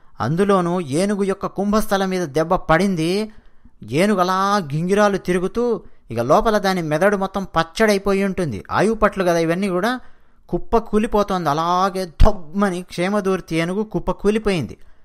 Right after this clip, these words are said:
అంటే, తన ఏనుగు కుప్ప కూలిపోయి కొన్ని క్షణాలు కూడా గడవలేదు, క్షేమధూర్తి యొక్క ఏనుగును చంపేశాడు భీముడు. అయితే క్షేమధూర్తి ఏం భయపడలేదు. ఒక భయానకమైన ఖడ్గాన్ని తీసుకొని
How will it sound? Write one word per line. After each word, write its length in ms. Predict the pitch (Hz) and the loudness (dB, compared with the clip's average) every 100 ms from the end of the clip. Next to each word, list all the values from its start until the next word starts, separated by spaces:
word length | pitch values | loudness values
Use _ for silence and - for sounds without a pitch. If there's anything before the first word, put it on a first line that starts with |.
| - - | -20 -10
అంటే, 360 | 208 214 208 269 - - - - | -6 -2 -2 -4 -10 -20 -12 -6
తన 100 | 120 | -2
ఏనుగు 580 | 151 135 147 202 220 208 | -2 -2 -2 0 0 -2
కుప్ప 400 | 214 202 - - | -2 -4 -2 -2
కూలిపోయి 840 | 202 190 196 190 190 - 202 233 233 | -2 0 0 0 0 2 2 2 -2
కొన్ని 460 | - 202 208 208 | -4 -2 0 -2
క్షణాలు 580 | 208 - - 190 226 226 | -4 -8 0 4 6 6
కూడా 180 | 214 226 | 6 4
గడవలేదు, 800 | 175 175 196 196 185 180 202 214 - - | 4 2 2 2 0 0 -2 -4 -14 -18
క్షేమధూర్తి 720 | - 185 220 233 220 220 214 202 | -4 0 0 2 2 2 0 -4
యొక్క 200 | 190 185 | -2 -4
ఏనుగును 720 | 143 151 208 208 175 196 247 - - - | -2 0 0 0 0 -2 -4 -10 -20 -4
చంపేశాడు 600 | 156 190 214 - 170 190 | -2 0 0 0 0 0
భీముడు. 460 | 156 208 202 120 - - - - | -2 0 0 -2 -10 -20 -20 -12
అయితే 440 | 87 117 127 185 294 - - - | -8 -6 -4 -4 -6 -12 -20 -20
క్షేమధూర్తి 680 | - 170 220 233 214 208 - | -8 -2 0 2 2 0 -2
ఏం 120 | 190 | -4
భయపడలేదు. 880 | 175 - 165 214 202 170 151 208 226 - - | 0 0 2 2 2 2 2 0 0 -8 -16
ఒక 120 | - 104 | -10 -10
భయానకమైన 1000 | - - 104 165 226 226 196 185 170 | -6 -6 0 0 2 0 -2 -4 -4
ఖడ్గాన్ని 680 | 131 - 135 123 170 233 220 | -6 -4 -4 -2 0 0 0
తీసుకొని 640 | 214 180 185 147 147 202 | -4 -6 -6 -4 -4 -4